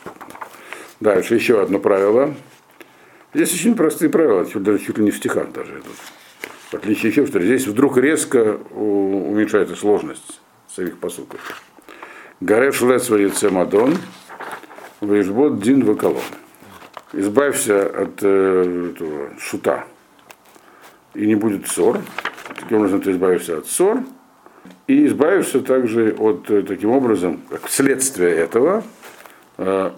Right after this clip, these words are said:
от суда и позора. Опять же, смысл простой этого пасука. Если у тебя есть, э, в твоём окружении человек, которого можно назвать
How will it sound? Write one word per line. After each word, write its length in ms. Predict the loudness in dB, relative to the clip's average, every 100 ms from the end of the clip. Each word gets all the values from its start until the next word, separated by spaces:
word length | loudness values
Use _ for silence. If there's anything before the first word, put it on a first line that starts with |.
| -2
от 240 | 0 0 -4 -18 -20 -20 -12
суда 600 | -2 -2 2 2 0 -2
и 40 |
позора. 440 | -2 0 2 0 -2 -8 -16 -18 -16 -14 -16 -18 -18 -18 -20 -20 -12
Опять 280 | -2 0 0
же, 140 | -4 -12 -6 -6
смысл 440 | 2 2 4 2
простой 520 | 2 0 2 2 2
этого 180 | 0 -8
пасука. 500 | -8 -12 -12 -14 -16 -18 -20 -20 -20 -20 -20 -20 -18 -4
Если 400 | 0 0 2 0
у 20 |
тебя 300 | 0 2 4
есть, 400 | 4 2 -2 -4
э, 400 | -2 0 -2 -4 -18
в 100 | -10
твоём 240 | -4 -2 -2
окружении 540 | 0 2 2 0 -4
человек, 340 | -2 0 0
которого 340 | -2 -4 0 0
можно 200 | -2 -2
назвать 260 | -4 -4